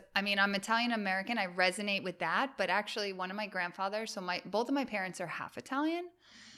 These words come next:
So on my mom's side, she's half Ukrainian and half Italian. And on my dad's side, he's half Italian and he's, uh, like, a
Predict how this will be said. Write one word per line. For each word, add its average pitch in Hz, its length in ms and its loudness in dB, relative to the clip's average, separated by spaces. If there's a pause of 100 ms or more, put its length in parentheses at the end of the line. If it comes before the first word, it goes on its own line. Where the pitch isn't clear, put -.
(140)
So 190 480 2
on 196 160 0
my 185 120 -2
mom's 196 460 2
side, 196 260 0
she's 190 240 -4
half 196 300 -6
Ukrainian 240 800 -2 (140)
and 185 140 -6
half 170 400 -6
Italian. 247 680 -2 (640)
And 185 120 -4
on 180 120 0
my 160 120 -2
dad's 190 380 -2
side, 143 200 -6
he's 143 140 -10
half 151 260 -10
Italian 180 640 -6
and 170 140 -8
he's, 165 400 -10
uh, 135 360 -8
like, - 180 -8
a - 400 -8